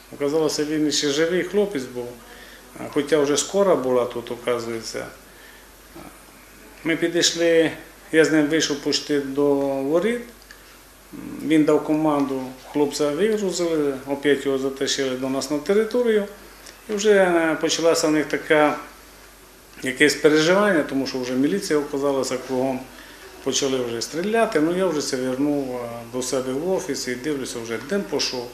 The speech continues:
а, шашки димові, е, почали стріляти. Ну, це я вже побачив на другий день,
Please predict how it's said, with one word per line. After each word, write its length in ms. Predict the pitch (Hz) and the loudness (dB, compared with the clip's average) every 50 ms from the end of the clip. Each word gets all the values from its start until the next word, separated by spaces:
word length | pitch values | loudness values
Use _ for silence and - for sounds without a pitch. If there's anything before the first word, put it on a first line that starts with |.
| - - - - - - - - - - - - | -16 -20 -20 -20 -20 -20 -20 -20 -20 -20 -18 -12
а, 120 | - 110 107 | -8 -4 -2
шашки 480 | - - 202 202 165 - - - 143 | 2 4 6 6 6 4 2 -2 -2
димові, 460 | 139 143 139 135 135 131 123 120 127 | -2 -2 -2 -2 -2 -2 -4 -4 -6
е, 360 | 123 120 117 113 113 113 113 110 113 113 - - - - - - - - - - - - | -6 -8 -8 -10 -12 -12 -14 -14 -14 -14 -14 -14 -14 -14 -14 -14 -14 -14 -14 -14 -12 -10
почали 340 | 135 127 - 127 123 127 | -6 -6 -4 -4 -4 -4
стріляти. 640 | 117 - 139 147 170 190 202 190 175 - - 143 143 143 - - - - - - - - - | -4 -4 -4 -4 -2 0 0 0 0 0 0 -2 -2 -4 -8 -16 -18 -18 -18 -18 -16 -10 -6
Ну, 100 | 156 143 | -6 -4
це 140 | - 175 175 | 0 2 2
я 100 | 170 165 | 4 4
вже 120 | 160 165 | 2 2
побачив 560 | 165 - 165 160 165 180 175 175 - 165 156 | 0 -2 -2 2 4 4 4 4 2 2 2
на 120 | 160 165 160 | 2 2 0
другий 220 | 160 165 165 160 | 2 2 2 2
день, 200 | 156 170 180 175 | 2 0 -4 -4